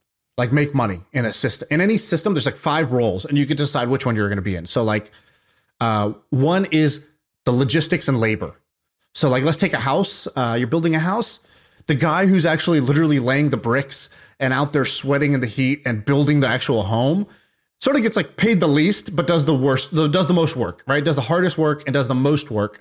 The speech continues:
in the process, right? He's the logistics and labor. He's actually moving the bricks around. And you could choose to do that. You could choose to be kind of a worker bee who's moving the bricks, but you're gonna work the hardest and you're gonna capture the least.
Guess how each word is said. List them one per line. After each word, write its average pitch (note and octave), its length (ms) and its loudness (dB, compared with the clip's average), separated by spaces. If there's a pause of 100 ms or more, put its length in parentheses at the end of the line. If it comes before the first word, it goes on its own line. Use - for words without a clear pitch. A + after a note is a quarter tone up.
(340)
in C#3+ 120 2
the B2+ 60 0
process, - 600 -6
right? C#3+ 240 0
He's C#3 280 2
the C3 100 0
logistics D#3+ 500 0
and C3+ 100 0
labor. A#2+ 220 2
He's A#2 120 0
actually C#3+ 240 0
moving D#3+ 340 2
the C3 60 0
bricks A#2+ 480 -4 (360)
around. A2 500 -2 (440)
And D3+ 100 4
you D#3+ 80 2
could F#3 100 0
choose D#4+ 260 2
to - 80 -2
do C3+ 160 2
that. G2+ 340 -2
You C#3+ 120 -2
could C#3+ 120 -2
choose F3 220 -2
to D#3+ 80 -2
be D3 140 0
kind D3 180 0
of B2 60 0
a A#2+ 60 0
worker A#2 340 0
bee A#2 340 -2 (200)
who's B2 160 0
moving C3+ 220 0
the A2+ 60 0
bricks, G#2+ 420 -4 (200)
but F#3+ 100 -2
you're G#3+ 80 0
gonna A#3 160 2
work G#3+ 160 2
the D#3 80 0
hardest D#3 280 2
and C3+ 80 0
you're B2 80 -2
gonna B2 120 -4
capture A#2+ 320 -4
the G#2+ 100 -2
least. G2 460 -8